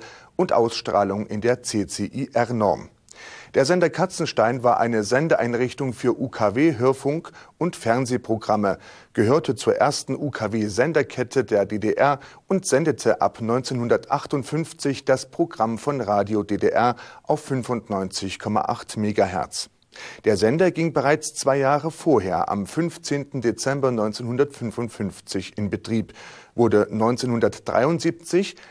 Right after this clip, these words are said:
nach Fertigstellung des Senders Geier stillgelegt und galt in der D D R als ein bedeutender Grundnetzsender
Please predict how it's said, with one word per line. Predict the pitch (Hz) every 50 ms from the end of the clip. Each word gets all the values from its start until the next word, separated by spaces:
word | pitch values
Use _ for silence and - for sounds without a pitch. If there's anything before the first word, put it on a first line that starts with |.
| - _
nach | - 151 135
Fertigstellung | - 180 180 180 - 156 123 - - 120 107 104 107 98
des | 110 98 -
Senders | - 123 120 113 113 104 - - -
Geier | - 110 117 120 101 95
stillgelegt | - - - 151 151 147 127 127 120 127 127 - - - - - - - - - _
und | - 135 131 - - -
galt | 127 123 160 165 -
in | - 135
der | 120 120 107 98
D | - 110 101
D | 113 110 -
R | - 117 123 131 - -
als | 104 110 107 -
ein | - - 107 101
bedeutender | 95 107 - - 120 123 147 147 - - - 135 117 - 120 113 120 135
Grundnetzsender | 131 - - - 127 127 117 - - 104 98 98 - - - - 110 107 110 104 104 98 95